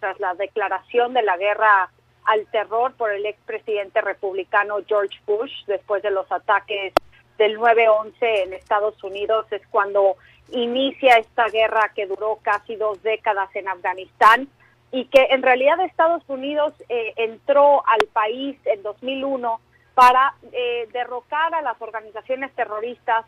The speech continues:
que enfrentaba una amenaza a Estados Unidos a su seguridad nacional. Y parte de la misión fue cumplida en el sentido que en mayo de dos mil once fue abatido el entonces líder de la organización terrorista Al-Qaeda, Osama Bin Laden,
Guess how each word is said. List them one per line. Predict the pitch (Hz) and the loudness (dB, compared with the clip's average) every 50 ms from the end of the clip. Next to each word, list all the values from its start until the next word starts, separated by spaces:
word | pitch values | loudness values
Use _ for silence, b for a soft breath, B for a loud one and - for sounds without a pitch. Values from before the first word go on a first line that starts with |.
| _ - | _ -10
que | 220 196 202 202 196 - _ | -8 -6 -6 -8 -8 -10 _
enfrentaba | - 214 202 196 - - 208 208 392 - 254 254 262 262 247 | -12 -12 -12 -12 -14 -14 -14 -4 2 4 6 6 8 6 4
una | 247 247 247 | 4 2 0
amenaza | 240 240 226 220 220 240 247 240 240 - 254 | 0 0 -2 -4 -4 -2 -2 -2 -2 -4 -8
a | 233 | -8
Estados | - - 233 226 226 220 - - | -4 -2 -2 -2 -2 -4 -6 -12
Unidos | 220 220 226 226 226 220 - - | -12 -8 -6 -6 -6 -6 -6 -10
a | 202 - _ | -10 -10 _
su | 220 - _ | -16 -10 _
seguridad | 220 202 196 202 196 202 214 220 220 | -6 -6 -4 -2 0 0 0 0 0
nacional. | 226 220 214 - - 240 226 226 254 233 220 220 220 - _ _ _ _ _ _ _ _ _ _ _ - | -2 -4 -4 -4 -4 -6 -2 2 4 4 4 4 0 -4 _ _ _ _ _ _ _ _ _ _ _ -16
Y | 269 269 277 277 277 | -12 -10 -10 -10 0
parte | - - 320 359 359 - 453 | 4 6 6 6 4 2 -2
de | 427 403 | -2 -2
la | 339 302 277 | -2 -2 -2
misión | 269 277 277 - - 311 320 330 330 311 | -2 -4 -6 -6 -6 -6 -6 -6 -6 -6
fue | - 320 311 311 | -6 -6 -6 -6
cumplida | _ 330 302 277 - - 277 285 294 285 285 294 | _ -10 -12 -12 -12 -10 -10 -10 -8 -6 -6 -6
en | 285 269 | -6 -8
el | 240 214 - | -10 -10 -12
sentido | 247 226 220 - 262 262 262 277 269 - | -16 -16 -14 -12 -8 -2 -2 -2 -2 0
que | - 240 | -4 -6
en | 214 220 226 | -6 -4 -2
mayo | 240 247 254 269 269 285 | 0 0 0 0 0 -2
de | 269 247 226 | -2 -2 -2
dos | 214 214 208 - - | -4 -6 -8 -10 -10
mil | 254 247 254 262 254 247 - _ _ _ _ _ _ | -8 -6 -6 -6 -8 -10 -14 _ _ _ _ _ _
once | - - - 277 285 277 277 - - 233 233 240 - | -6 -4 -2 -2 -4 -4 -6 -6 -4 -4 -4 -6 -4
fue | - 254 240 | -2 0 0
abatido | 247 254 247 233 - - 262 254 254 233 247 247 240 - | 2 2 0 0 -2 -8 -14 -12 -10 -10 -8 -8 -8 -8
el | 233 226 220 | -8 -8 -8
entonces | 220 214 - - 262 240 269 262 - 269 - - | -8 -10 -8 -8 -6 -6 -6 -6 -8 -8 -8 -8
líder | 226 240 247 247 - 240 240 240 233 226 | -8 -8 -8 -2 0 0 0 0 0 -2
de | 214 226 220 226 226 233 233 - | -2 -2 0 0 0 -2 -2 0
la | 226 208 | 0 -2
organización | 208 202 208 196 202 196 - 202 - - 233 226 | 0 -2 -4 -6 -6 -8 -12 -10 -10 -10 -8 -4
terrorista | - 247 226 214 208 220 226 - _ 247 | -2 0 0 0 0 -2 -4 -2 _ -2
Al-Qaeda, | 226 - 214 220 220 220 220 - - 254 247 240 220 226 226 - | 0 2 2 2 2 2 0 2 4 6 6 6 4 2 0 -2
Osama | - 208 - _ 240 226 220 240 233 | -4 -8 -10 _ -6 -6 -6 -6 -8
Bin | 226 226 214 214 226 | -8 -8 -10 -6 -4
Laden, | 233 233 220 196 208 202 | -2 -2 -2 -4 -6 -10